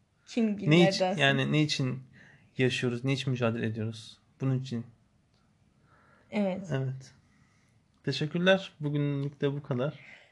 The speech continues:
Speaker 1: Ee, bizim mail adresimiz neydi?
Speaker 2: Epikuris on sekiz gmail nokta com.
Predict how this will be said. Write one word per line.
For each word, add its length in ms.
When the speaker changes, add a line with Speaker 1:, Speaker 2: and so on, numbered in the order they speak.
Speaker 1:
Ee, 520
bizim 240
mail 280
adresimiz 560
neydi? 440
Speaker 2:
Epikuris 640
on 160
sekiz 520
gmail 420
nokta 340
com. 160